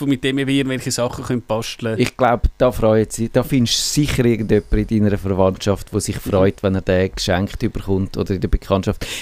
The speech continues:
Speaker 2: Kevin, bist du einverstanden, was wir zu der Sicherheit gesagt haben? Kann man einfach sich so einen, äh, Server aufsetzen oder,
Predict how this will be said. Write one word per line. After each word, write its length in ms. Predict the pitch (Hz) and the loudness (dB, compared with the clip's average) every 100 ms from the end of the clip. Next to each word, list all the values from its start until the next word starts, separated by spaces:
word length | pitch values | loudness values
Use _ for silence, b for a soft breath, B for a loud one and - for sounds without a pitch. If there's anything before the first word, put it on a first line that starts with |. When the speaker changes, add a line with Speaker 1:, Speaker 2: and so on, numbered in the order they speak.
| - | -2
Speaker 2:
Kevin, 440 | 123 131 143 143 B B - - - | 2 4 2 0 B B -14 -6 -2
bist 320 | 185 - - | -2 -2 2
du 260 | 165 170 | 2 2
einverstanden, 640 | - 156 - - 156 156 160 | -4 -2 -2 0 0 0 0
was 160 | 151 139 | -2 -2
wir 120 | 147 | -4
zu 120 | - | -4
der 120 | 113 131 | -8 -4
Sicherheit 600 | 143 135 107 127 131 131 | -4 -2 0 2 2 -2
gesagt 440 | - 120 131 - | 0 0 0 0
haben? 220 | 123 131 - B B | 0 0 -2 B B
Kann 360 | - 110 127 | -4 0 2
man 120 | 143 120 | 2 2
einfach 320 | 131 135 - | 0 -2 -10
sich 260 | - 131 - | -8 -8 -4
so 160 | 131 | 0
einen, 340 | 120 120 120 107 | 2 4 2 2
äh, 560 | 107 110 110 101 110 | 2 4 2 -2 -8
Server 440 | - 123 117 110 110 | -2 2 2 0 -4
aufsetzen 600 | 131 - 139 135 - 127 | -6 -2 -2 -2 -4 -2
oder, 480 | - 120 120 127 | 2 0 0 -2